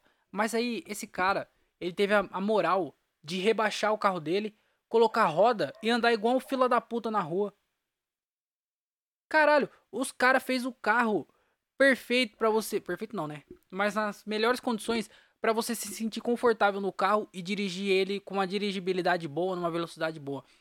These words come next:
Aí o desgraçado vai lá, corta as porra da mola, ou sei lá o que caralho ele faz, coloca uma roda que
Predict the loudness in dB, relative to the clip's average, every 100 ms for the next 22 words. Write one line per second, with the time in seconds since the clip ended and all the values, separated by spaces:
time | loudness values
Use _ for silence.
0 | _ 0 0 2 0 2 2 2 2 4
1 | 2 -2 _ _ _ 2 2 2 -2 4
2 | 6 6 6 4 4 4 2 0 0 2
3 | 0 -4 -2 0 2 2 -2 -4 -2 -2
4 | -2 _ 0 4 4 4 2 4 2 0
5 | -4